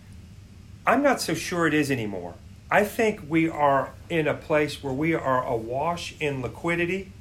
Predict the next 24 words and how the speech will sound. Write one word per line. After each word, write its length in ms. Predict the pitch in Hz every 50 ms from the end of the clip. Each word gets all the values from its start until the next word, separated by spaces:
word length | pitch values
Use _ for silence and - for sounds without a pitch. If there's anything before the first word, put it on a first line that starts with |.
| - - - - - - - - - - - - - - - - - -
and 180 | 143 143 135
the 220 | 127 131 127 127 -
issuer 640 | 160 170 180 175 - - 208 196 202 202 214 220 - - - - - - - - - - - - - - - - - -
or 160 | - 151 147
the 120 | 131 127 120
company 720 | - - - 190 196 196 196 196 185 180 180 185 190 190 - - - - - - - - - - - -
is 260 | 156 151 139 131 -
far 380 | - - - 180 196 208 220 220
less 280 | 208 196 185 185 -
important 680 | 175 151 131 - - 160 151 147 143 131 131 - - - - - - - - - - - - - - - - - - - - - - - - - - - - - - 127 123
than 360 | 143 151 151 151 147 151 - - - - - - - - - -
ever 300 | - 151 160 160 190 190
before 540 | 170 165 160 - - 160 156 147 151 151 147
in 140 | 147 143 135
my 220 | 135 131 131 127
lifetime. 680 | 127 120 120 120 123 120 120 - - 113 104 98 95 95 113
We 140 | 135 175 202
are 140 | 202 185
far 400 | - - - - 190 185 202 208
more 240 | 202 196 190 180 165 147
interested 760 | 151 160 156 - - 147 127 - - - 131 123 120 120 -
in 160 | 135 131 127
a 140 | 123 117 113
sector 760 | 113 - - - - - - 165 160 - - - - 101